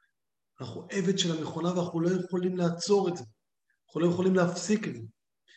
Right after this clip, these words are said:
הדבר הזה ממש מזכיר פילוסופיות ניאו-מרקסיסטיות.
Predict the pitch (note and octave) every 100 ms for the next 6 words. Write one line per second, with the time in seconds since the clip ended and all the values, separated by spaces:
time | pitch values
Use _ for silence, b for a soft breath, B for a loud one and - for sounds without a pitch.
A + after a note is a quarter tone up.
0 | B B B - D#3+ A3 A3 G3 F3 G3
1 | F3+ C3+ F3 F3+ E3 C#3+ F3 E3+ D3 -
2 | D#3 C#3+ B2+ - A#2+ - E3